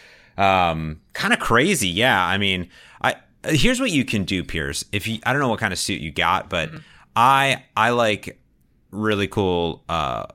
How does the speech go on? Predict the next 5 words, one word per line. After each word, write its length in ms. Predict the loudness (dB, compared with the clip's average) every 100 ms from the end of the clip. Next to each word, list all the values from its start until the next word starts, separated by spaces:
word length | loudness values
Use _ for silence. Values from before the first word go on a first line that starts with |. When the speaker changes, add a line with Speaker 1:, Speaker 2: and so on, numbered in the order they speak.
| -16
Speaker 1:
button-up 760 | -10 0 0 0 0 0 -2 -10 -14 -16 _ -20 -16
shirts 640 | -6 -2 0 -2 -4 -8 -8 -8
in 140 | -6
all 200 | -4 -4
different 480 | -4 -4 -4 -4 -4